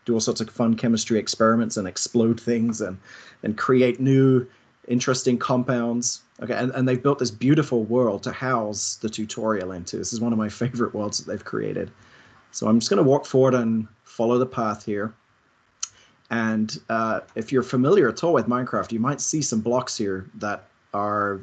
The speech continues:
kind of unique and different. Uh, and there are four crucial blocks in the chemistry world. One is called the element constructor that lets you create elements, um, which we'll start with. And then we can take those elements to a compound creator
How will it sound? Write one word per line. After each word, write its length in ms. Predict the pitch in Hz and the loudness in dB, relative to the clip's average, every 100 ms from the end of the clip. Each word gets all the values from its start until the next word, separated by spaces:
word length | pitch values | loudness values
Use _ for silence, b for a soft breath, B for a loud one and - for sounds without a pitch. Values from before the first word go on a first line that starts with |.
| - | -12
kind 160 | - 101 | -10 -10
of 100 | 101 | -6
unique 360 | 107 107 117 | -2 0 0
and 160 | 113 82 | -2 -4
different. 520 | 113 110 90 80 - - b b b b b _ - | -6 -4 -6 -6 -12 -14 b b b b b _ -18
Uh, 200 | - - - | -14 -8 -2
and 120 | 113 | 2
there 80 | 113 | 2
are 60 | |
four 560 | - - 165 160 151 - _ - | 0 2 6 8 6 2 _ -12
crucial 460 | - 160 - 139 | -4 -2 2 2
blocks 400 | 123 120 113 - | 2 0 0 -4
in 100 | 107 | -8
the 60 | 107 | -10
chemistry 640 | - 127 120 - 113 107 | -4 -2 -2 -2 -2 -2
world. 500 | 107 104 92 98 113 _ b b b | -2 -6 -6 -8 -10 _ b b b
One 180 | 123 135 | 2 4
is 100 | 151 | 4
called 200 | - 131 | 2 2
the 100 | 131 113 | 2 0
element 320 | 123 123 123 | 0 0 0
constructor 680 | 120 110 120 95 - 123 151 | -2 -2 -4 -4 -4 -6 -6
that 180 | - 113 | -4 -2
lets 240 | 110 107 120 | -2 -2 -4
you 60 | |
create 380 | 110 - 113 - | -4 -2 0 0
elements, 540 | 90 90 107 110 - - _ _ | -4 -4 -4 -4 -8 -10 _ _
um, 360 | 101 95 98 98 _ _ | -6 -6 -8 -10 _ _
which 200 | - 92 | -12 -10
we'll 100 | 104 | -8
start 300 | 101 - 160 | -4 -2 -2
with. 220 | 80 73 - b b b b | -2 -10 -14 b b b b
And 180 | 104 110 | 2 4
then 340 | 131 143 143 | 6 6 6
we 120 | 135 123 | 4 2
can 120 | 123 | 2
take 220 | - 202 | 2 4
those 160 | 147 131 | 4 2
elements 460 | 131 123 117 107 | 0 0 0 -2
to 160 | - 113 | -4 -4
a 40 | |
compound 640 | 104 - 101 107 117 98 85 | -4 -4 -4 0 -2 -2 -8
creator 580 | - 110 95 87 101 | -4 -2 -2 -2 -4